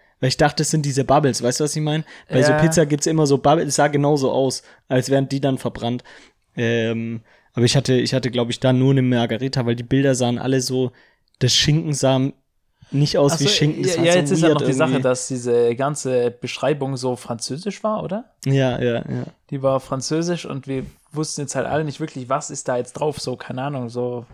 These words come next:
Speaker 2: Fromage kannst du dir aus der Nase ziehen, aber
Speaker 1: Ja. Das war, ja, dann hab ich einfach Margarita
Speaker 2: Ja,
Speaker 1: genommen.
Speaker 2: also wir mussten halt nach Bildern
Speaker 1: Mhm.
Speaker 2: gehen,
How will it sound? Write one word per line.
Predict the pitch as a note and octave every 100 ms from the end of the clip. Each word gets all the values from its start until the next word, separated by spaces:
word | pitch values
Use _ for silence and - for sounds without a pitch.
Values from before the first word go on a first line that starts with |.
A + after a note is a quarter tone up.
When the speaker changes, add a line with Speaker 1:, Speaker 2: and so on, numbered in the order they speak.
| - _ _
Speaker 2:
Fromage | - - B2+ C3 C#3+ -
kannst | C#3 C#3
du |
dir | C3+
aus | C3
der | C#3
Nase | C3+ C#3 C#3+ C#3
ziehen, | C#3+ C#3+
aber | B2+ A#2+ A#2+ _ _ _ _ _ _ _ _
Speaker 1:
Ja. | C#3 C3 B2 - _ _ _ -
Das | D3 C#3+
war, | C3+ B2+ A#2+ - -
ja, | B2 B2+ B2+ A#2+ _ _ -
dann | D3 D3+ D3+
hab | D#3+
ich | F3
einfach | E3 D#3+
Margarita | D3 C#3 E3+ F3+
Speaker 2:
Ja, | C3
Speaker 1:
genommen. | D3 C#3+
Speaker 2:
also | C#3
wir | D3
mussten | D#3 D#3 C3
halt | A#2+
nach | A2+
Bildern | C3 B2 B2
Speaker 1:
Mhm. |
Speaker 2:
gehen, | A#2+ A#2 -